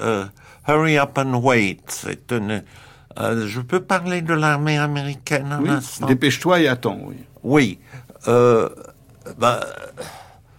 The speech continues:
Speaker 1: toutes les semaines, c'était pareil en Allemagne, et les médecins, avant de nous lâcher en permission, ils nous montraient toujours des,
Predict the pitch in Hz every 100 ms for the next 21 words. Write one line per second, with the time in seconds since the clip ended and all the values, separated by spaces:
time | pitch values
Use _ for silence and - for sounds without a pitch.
0 | _ _ _ - - 156 - 139 123 -
1 | 120 107 131 143 139 131 - - - -
2 | - - - - - - - - - -
3 | - - - - - 101 104 92 95 95
4 | 90 90 98 95 95 110 107 - 101 -
5 | 90 90 - - 95 90 92 90 - -
6 | - - - - - - 110 101 113 120
7 | - 113 110 104 85 85 87 98 101 101
8 | 95 90 - 104 101 85 - 78 - 80
9 | - - 120 139 156 - - - - -
10 | 113 113 113 110 110 107 107 - 127 123
11 | 113 110 131 123 120 - - - - -
12 | _ - 120 - -